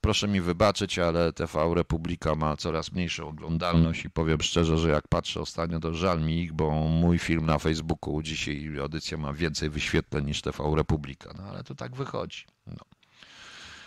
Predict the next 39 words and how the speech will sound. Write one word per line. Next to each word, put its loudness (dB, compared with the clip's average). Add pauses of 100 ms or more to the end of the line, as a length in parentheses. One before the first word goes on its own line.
(140)
Tak 2
wychodzi. -2 (320)
Okej. 0 (1000)
Mam 4
nadzieję, 4
że 4
nie 4
dacie 2
się. 0
Mam 2
nadzieję, 0
że -4
ci -6
z -8
Wałbrzycha -2
po -8
prostu -2
pokażą 0
radnym, 2
że -2
jest -4
w -20
Polsce -6
konstytucja. -6 (920)
I 4
naprawdę, 2
proszę 2
mi 6
wierzyć, -2
chodzi 0
o -2
prawa 0
podstawowe. -2
Jeżeli -4
dacie -2
je -2
sobie -6
zabrać, -4
to -10